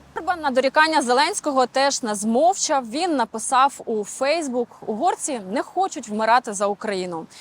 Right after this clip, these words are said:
Ми не хочемо, щоб наші діти повертались з фронту в трунах і щоб гроші угорців йшли в Україну».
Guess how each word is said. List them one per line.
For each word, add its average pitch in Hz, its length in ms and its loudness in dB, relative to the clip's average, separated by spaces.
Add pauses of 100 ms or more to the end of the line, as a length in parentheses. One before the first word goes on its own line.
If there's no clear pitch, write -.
(140)
Ми 294 160 2
не 359 120 2
хочемо, 233 600 -2
щоб 226 220 -6
наші 277 340 -4
діти 247 420 -4
повертались 220 720 0
з - 140 -6
фронту 254 500 -2
в - 120 -10
трунах 269 560 -2
і - 120 -8
щоб 196 280 -6
гроші 233 640 -2
угорців 214 580 -2 (260)
йшли 214 460 -4
в 190 120 -10
Україну». 190 600 -4